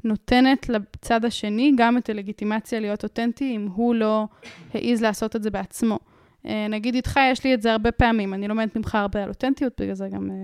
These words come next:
אה, <laughs> הזמנתי אותך לפרק הזה. אמ, אז כשאתה, נגיד, ביטלת לי כמה פעמים בחיים ברגע האחרון, אז ברור שבאותו רגע זה קצת עצבן אותי, כן? אבל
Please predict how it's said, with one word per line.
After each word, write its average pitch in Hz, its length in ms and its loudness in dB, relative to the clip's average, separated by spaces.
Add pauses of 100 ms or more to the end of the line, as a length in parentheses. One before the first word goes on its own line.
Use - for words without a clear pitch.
(140)
אה, 214 180 0
<laughs> - 140 -12
הזמנתי 220 380 4
אותך 214 120 -2
לפרק 247 340 0
הזה. 262 100 2 (400)
אמ, 262 800 6 (380)
אז 208 340 -2 (240)
כשאתה, 269 640 4
נגיד, 247 460 0 (180)
ביטלת 240 380 4
לי 233 140 2
כמה 240 280 2
פעמים 214 340 0
בחיים 208 600 -2
ברגע 214 360 -2
האחרון, 190 580 -4 (800)
אז 202 320 -2 (920)
ברור 220 280 0
שבאותו 262 360 2
רגע 202 140 -2
זה 196 80 -10
קצת 208 220 -4
עצבן 208 360 2
אותי, - 220 -6
כן? - 240 -6 (120)
אבל 208 260 -4